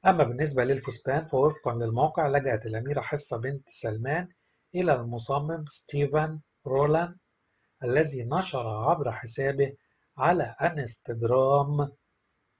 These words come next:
لمحة من التطريز الظاهر على الفستان، بالإضافة إلى الرسومات المبدئية لهذا الفستان الأسطوري والذي استوحي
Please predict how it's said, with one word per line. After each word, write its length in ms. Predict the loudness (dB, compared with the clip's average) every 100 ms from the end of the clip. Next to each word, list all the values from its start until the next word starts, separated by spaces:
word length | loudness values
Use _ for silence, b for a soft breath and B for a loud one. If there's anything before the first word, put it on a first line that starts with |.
| _ _ _ _ _ _ _ _ _ _ _ _ _
لمحة 440 | 6 6 4 -4 -4
من 180 | -2
التطريز 680 | -4 -2 -6 -4 -2 -2 -2
الظاهر 440 | -4 -2 0 0 -2
على 140 | -4
الفستان، 480 | -6 -6 -2 -2 -2
بالإضافة 460 | -4 0 0 0
إلى 160 | -4 -4
الرسومات 640 | -4 -6 -6 -4 -4 -4
المبدئية 600 | -6 -6 -6 -4 -2 -2 -2
لهذا 420 | -2 -4 -4 -6
الفستان 800 | -10 -12 -14 _ -4 -4 -4 -10 _ _ _ _ -2
الأسطوري 800 | 0 -2 -6 -6 -2 0 2 2
والذي 380 | 2 0 -2 -2
استوحي 1080 | -6 _ _ -2 0 2 0 -2 -4 -6